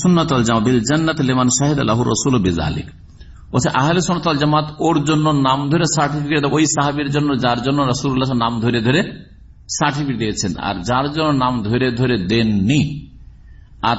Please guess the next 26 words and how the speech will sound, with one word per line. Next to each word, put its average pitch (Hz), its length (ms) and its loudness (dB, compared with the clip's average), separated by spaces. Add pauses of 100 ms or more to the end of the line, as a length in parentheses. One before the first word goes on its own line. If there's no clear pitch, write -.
তারা 135 560 0 (180)
বদরি 127 340 4
সাহাবীও 151 480 0
না, 170 140 -2
আর 147 240 0
হুদাইবিয়ার 139 420 0 (140)
সন্ধিতেও 139 560 2
উপস্থিত 113 380 -4 (120)
সাহাবী 69 260 -2
না, 69 180 -4 (320)
তাদের 120 200 0
সম্পর্কে 113 400 0
কি - 140 -2
বলবেন? 90 280 0 (440)
বলছেন, 139 260 0
"আম্মা 185 320 2
মান 190 180 0
লাম 202 260 0
ইয়াশহাদ 208 300 -2
লাহু 185 220 0
রাসূল 170 300 0
সাল্লাল্লাহু 135 480 0
আলাইহি 135 120 0
ওয়াসাল্লাম 127 200 -2
বিল 131 140 0
জান্নাতি", 127 500 0